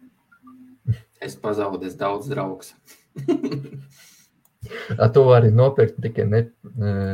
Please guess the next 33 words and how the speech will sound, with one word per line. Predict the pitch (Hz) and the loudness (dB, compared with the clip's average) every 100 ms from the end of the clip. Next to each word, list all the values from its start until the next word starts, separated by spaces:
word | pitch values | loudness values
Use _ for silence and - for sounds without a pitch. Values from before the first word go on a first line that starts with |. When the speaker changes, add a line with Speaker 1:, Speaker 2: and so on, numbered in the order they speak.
| 95 | -4
Speaker 2:
nepateikt | 95 110 - 110 | -4 -4 -2 0
Speaker 1:
Nevienam | 104 110 104 | 2 2 0
Speaker 2:
viņiem, | 98 | -2
ka | - | -2
Speaker 1:
neteikt. | - - | 0 0
Speaker 2:
tu | 113 | 2
nopircies. | 110 - - - - - 101 - _ _ - | 0 -2 -4 -6 -6 -8 -8 -8 _ _ -4
Speaker 1:
<laughs> | 165 135 - - - - _ _ _ _ 147 - - 113 113 _ _ _ 233 _ _ _ _ _ _ _ _ _ | -2 -2 -4 -4 -4 -8 _ _ _ _ -20 -20 -10 -8 -8 _ _ _ -20 _ _ _ _ _ _ _ _ _
Speaker 2:
Jā, | 107 107 | -4 -2
un | 101 95 | -2 -2
tieši | 127 113 - | 0 0 0
vai | |
kur | 104 117 | -4 -6
par | - 107 | -8 -4
Momo, | 104 110 101 95 90 | 0 2 2 -2 -6
jā, | 90 101 110 _ _ | -6 -6 -8 _ _
tu | - 92 _ _ | -10 -10 _ _
pat | 95 - _ | -6 -6 _
turpināšu, | - 104 - 87 - 113 - | -2 -2 -4 -10 -10 -12 -16
jā. | - | -12
Speaker 1:
Jā, | 117 107 - _ | -10 -10 -12 _
Speaker 2:
Jā. | - 104 92 | -2 -2 -2
Speaker 1:
jā, | - 107 | -6 -10
jā. | - - | -12 -2
Speaker 2:
Uz | 117 | 0
doto | 107 127 117 110 | 4 6 6 4
mirkli | 117 160 196 202 147 | 0 2 0 -2 -6
Momo | - 160 156 123 117 117 | -2 -2 0 0 -2 0
akcijas | 123 120 110 104 | -2 0 -2 -2
cena | - 123 120 104 | -2 0 2 0
ir | 92 | -2
piecdesmit | - 107 104 - 98 | -2 -2 -2 -8 -4
dolāri, | 95 87 - - | -2 -2 -4 -10